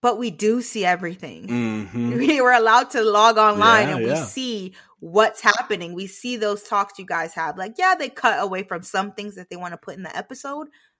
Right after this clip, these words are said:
Speaker 1: but for the most part, we do see it all. They have, that house is rigged with cameras. So
Speaker 2: Mm-hmm.
Speaker 1: it's, it adds a, a different layer, because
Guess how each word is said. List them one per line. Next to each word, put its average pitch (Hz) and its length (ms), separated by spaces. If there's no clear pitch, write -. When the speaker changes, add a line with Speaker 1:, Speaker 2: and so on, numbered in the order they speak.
Speaker 1:
but 240 220
for 233 100
the 233 80
most 285 300
part, 185 440
we 226 260
do 220 380
see 214 280
it 185 80
all. 185 400
They 208 80
have, 226 260
that 226 240
house 220 240
is 190 160
rigged 202 280
with 190 140
cameras. 208 560
So 220 160
Speaker 2:
Mm-hmm. 151 100
Speaker 1:
it's, 254 140
it 262 200
adds 269 260
a, 247 420
a 214 120
different 208 360
layer, 208 280
because 180 440